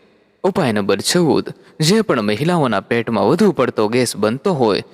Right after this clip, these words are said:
તેઓને મેથીની દાણાનું સેવન કરવું જોઈએ. મેથીના દાણાથી પેટમાં થતી ગેસની સમસ્યાઓ દૂર થાય છે. ઉપાય નંબર પંદર,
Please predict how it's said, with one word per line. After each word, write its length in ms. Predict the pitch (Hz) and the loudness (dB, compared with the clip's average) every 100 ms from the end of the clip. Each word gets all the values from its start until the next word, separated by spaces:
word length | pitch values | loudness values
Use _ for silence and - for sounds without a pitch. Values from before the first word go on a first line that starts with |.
| - _ | -20 _
તેઓને 380 | 175 143 113 98 | 0 2 0 -2
મેથીની 460 | 107 156 - 120 101 | -2 -4 -2 -2 0
દાણાનું 440 | 113 147 127 98 | 0 0 -2 -2
સેવન 400 | - 160 180 120 | -2 -2 0 -2
કરવું 360 | 127 175 180 117 | 0 2 2 0
જોઈએ. 400 | 123 110 85 - _ _ _ 180 | 0 0 -2 -4 _ _ _ -4
મેથીના 400 | 190 - 117 98 | -2 -2 -2 0
દાણાથી 600 | 104 147 156 113 95 - - _ | 0 0 -2 -2 -4 -4 -16 _
પેટમાં 400 | 208 208 190 117 | -2 0 0 -2
થતી 340 | - 131 110 101 | -2 -2 -2 0
ગેસની 440 | 131 147 123 98 | -2 -2 -4 -4
સમસ્યાઓ 720 | - 131 180 - 139 101 - - _ | -2 -2 -2 -2 -2 0 -2 -8 _
દૂર 280 | 117 190 202 | 0 2 2
થાય 280 | - 101 98 | -2 -4 -4
છે. 360 | - 95 - - _ _ _ _ _ _ _ _ _ _ _ _ 170 | -4 -4 -6 -12 _ _ _ _ _ _ _ _ _ _ _ _ -6
ઉપાય 300 | - 147 104 | -2 -2 -2
નંબર 280 | 107 104 | -2 -4
પંદર, 520 | - 123 180 123 - | -2 -4 0 0 -2